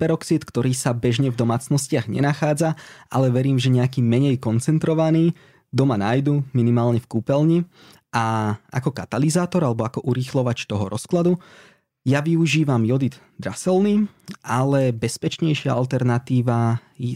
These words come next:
je droždie. Čiže môžu využiť, a, doma droždie,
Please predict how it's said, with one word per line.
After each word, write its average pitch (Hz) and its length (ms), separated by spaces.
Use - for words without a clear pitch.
je 110 400
droždie. 98 560
Čiže 135 240
môžu 139 320
využiť, 120 800
a, 101 240
doma 104 240
droždie, 151 560